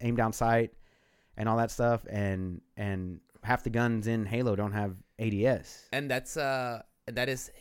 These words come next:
Speaker 2: uh, Mas-, uh, Halo Reach.
Speaker 1: Halo Reach, yeah.
Speaker 2: That's your, uh, game of the decade?
Speaker 1: Uh, definitely not.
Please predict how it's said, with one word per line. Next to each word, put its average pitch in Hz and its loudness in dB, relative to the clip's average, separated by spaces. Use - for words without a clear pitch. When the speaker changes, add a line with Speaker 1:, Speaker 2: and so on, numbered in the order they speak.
Speaker 2:
uh, 104 -2
Mas-, 139 -2
uh, - -10
Halo 139 4
Reach. 127 2
Speaker 1:
Halo 123 4
Reach, 92 0
yeah. 85 -4
Speaker 2:
That's 113 -6
your, 120 0
uh, 113 0
game 127 -4
of 131 -4
the 123 -4
decade? 156 -8
Speaker 1:
Uh, 110 2
definitely 98 0
not. - -12